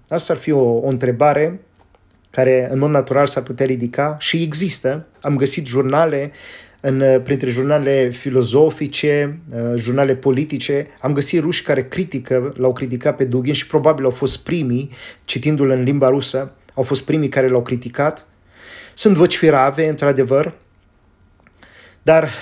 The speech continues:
din fericire, sunt puține. Uh, aceste voci nu sunt oameni care ar putea supraviețui, în primul rând, în Rusia. Și dacă ar putea critica,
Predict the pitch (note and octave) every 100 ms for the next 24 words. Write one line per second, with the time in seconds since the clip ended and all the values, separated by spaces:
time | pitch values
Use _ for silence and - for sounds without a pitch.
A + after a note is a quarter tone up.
0 | - - D#3 F#3 - - D3+ C3+ F3 D#3+
1 | D3+ B2 - D3+ A#2+ D3+ D3 C#3 A#2 G2
2 | - _ _ _ _ _ _ _ B2 B2
3 | C3 B2+ C3 C3+ A#2 B2+ D3+ - - F#3
4 | C3 C#3 D3+ E3 C#3 C#3+ C3+ D#3+ E3 C#3+
5 | - D3 C#3 C#3 C3+ C#3 C3 B2+ D3+ D3+
6 | D3+ C#3 B2+ - B3+ D3 C#3+ C3 A#2+ B2
7 | A#2 A#2+ A#2+ A#2+ G2+ _ _ _ - -
8 | - - D#3 E3+ D#3+ - D3+ E3 D#3 C#3+
9 | C3 - E3 F3 G#3